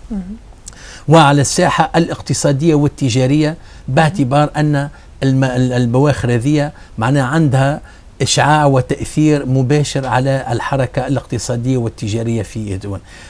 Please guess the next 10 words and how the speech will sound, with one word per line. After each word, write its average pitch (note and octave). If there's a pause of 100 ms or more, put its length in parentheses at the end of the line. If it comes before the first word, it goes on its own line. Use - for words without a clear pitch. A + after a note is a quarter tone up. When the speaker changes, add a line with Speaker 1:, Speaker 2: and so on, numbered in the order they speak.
(140)
Speaker 2:
اليوم E3
أصبح F3
توريزم F3
دو C3+
كروازير C3 (360)
نجم D#3
نسميه D3
أنه D#3+
سياحة D3+ (400)
معاضدة D3